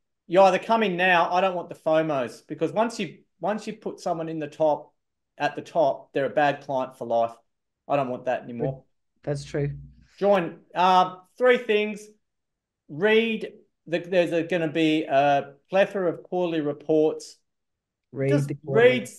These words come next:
Speaker 1: read through the companies I've mentioned. Um, you can go back. Actually, on my X, my pinned tweet is the interactive session I did for clients on my top stocks. It's there
Speaker 2: Oh.
Speaker 1: on X. Go have a look.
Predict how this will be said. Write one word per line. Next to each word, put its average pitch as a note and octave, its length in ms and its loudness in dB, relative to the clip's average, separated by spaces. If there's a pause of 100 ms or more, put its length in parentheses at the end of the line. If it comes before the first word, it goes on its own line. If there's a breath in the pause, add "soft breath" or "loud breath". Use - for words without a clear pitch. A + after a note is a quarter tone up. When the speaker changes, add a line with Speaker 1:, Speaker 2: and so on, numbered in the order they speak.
(140)
Speaker 1:
read B3 320 0
through A3+ 180 -6
the G#3+ 80 -8
companies G3+ 480 -6
I've D#3+ 140 -6
mentioned. G#3 540 -8 (120)
Um, C#3+ 520 -2
you D3 160 -10
can C#3+ 140 -10
go F#3 220 2
back. F3 360 2 (120)
Actually, G#3+ 320 -2
on A#3 200 2
my F#3+ 260 2
X, E3 560 -4 (920)
my F3+ 220 4
pinned F#3 380 -6
tweet F3 640 0
is D#3+ 260 -2
the E3 60 -4 (200)
interactive E3+ 540 -4
session D#3+ 400 -4
I C#3 160 -2
did E3 480 -6
for D3 80 -10
clients D#3 520 -2
on D3+ 120 -8
my D3+ 80 -4
top - 320 -6
stocks. - 520 -8 (280)
It's E3+ 180 -12
there B3 280 6
Speaker 2:
Oh. E4+ 40 6
Speaker 1:
on A#3 100 4
X. - 360 -8 (120)
Go C#4 140 2
have C#4 120 4
a C4+ 40 4
look. C4+ 420 2